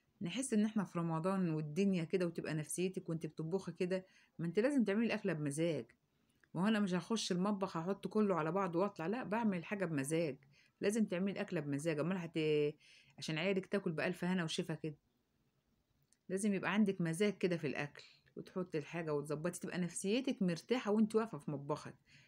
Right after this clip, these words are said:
لازم كل شويه يا جماعه نغير، وحاجات بسيطه وافكار بسيطه جدًا لازم نغير كل شويه، بأقل الشيء، بأقل التكلفه. مش شرط هنطلع نجيب يعني حاجات بمبالغ، لا،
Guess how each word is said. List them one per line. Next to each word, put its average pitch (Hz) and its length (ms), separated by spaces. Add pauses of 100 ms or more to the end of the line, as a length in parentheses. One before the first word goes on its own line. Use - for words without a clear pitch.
(160)
لازم 233 240
كل 208 220
شويه 220 140
يا 208 60
جماعه 196 260
نغير، 220 500 (300)
وحاجات 185 340
بسيطه 190 360
وافكار 208 340
بسيطه 196 320
جدًا 175 320
لازم 226 280
نغير 185 300
كل 160 240
شويه، 147 400 (1000)
بأقل 214 400
الشيء، 190 320
بأقل 180 280
التكلفه. 180 580 (520)
مش 170 140
شرط 247 260
هنطلع 208 320
نجيب 180 280
يعني 156 260
حاجات 160 260
بمبالغ، 165 600
لا، 196 220